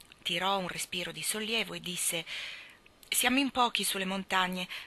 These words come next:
temiamo i maomettani e ci nascondiamo perché siamo drusi e abbiamo paura che ci caccino via. Abbiamo non più di duecento case in tutto." "Speravo di trovarvi",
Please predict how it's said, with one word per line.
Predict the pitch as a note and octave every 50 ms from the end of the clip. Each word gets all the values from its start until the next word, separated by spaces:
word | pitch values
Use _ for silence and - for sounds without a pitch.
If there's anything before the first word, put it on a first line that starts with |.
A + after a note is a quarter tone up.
| - - -
temiamo | - G3 G#3 G#3+ A#3+ B3+ B3+ A#3 G#3+
i | G3
maomettani | F#3 F#3+ F#3 F#3 F3+ F3+ - - F#3+ F#3+ F#3+ F#3 F3+ F3+ F3+ F3+ F#3+
e | G3+
ci | - - B3
nascondiamo | B3 B3 A#3+ - - B3 A#3 A3+ B3+ C4+ C4+ A#3+ G#3
perché | F#3+ - - - - F#3
siamo | - - G3 G3 G3 G#3
drusi | F3+ G#3 A3+ B3 C4+ C4 G#3+ G#3+
e | F3+
abbiamo | F#3 F3+ F#3+ F#3+ F#3+ G3+ G3+
paura | - G3 G3 G#3+ A3 G#3
che | G3 -
ci | F3+ - G3
caccino | - G3 F#3+ - - F#3+ G3+ G3
via. | G3+ A#3 A#3+ G#3 F3+ E3+ - - - - - - - - - - - - - -
Abbiamo | - F3 F#3 G3 G3+ G#3 G#3 G3+ G3
non | F#3+ F#3+ G#3 G#3+
più | G3+ - G#3 G#3+ G#3
di | F3+ F#3
duecento | F3+ F3 F3+ - - F#3 F#3 F#3 - F3+
case | - - F3+ F3 E3 E3+
in | D#3+ E3 E3+ -
tutto." | - - - - - - - - - - - - - - - - - - _ _ _ _ _ - - _ _ _ - _ _ _ _ - - - - - - - - - -
"Speravo | - - - C4+ C4+ C4 C4 B3 G#3 G3+
di | F3+ F#3
trovarvi", | - - - F#3 F#3 F3+ F3+ F3 E3+ D#3 E3 E3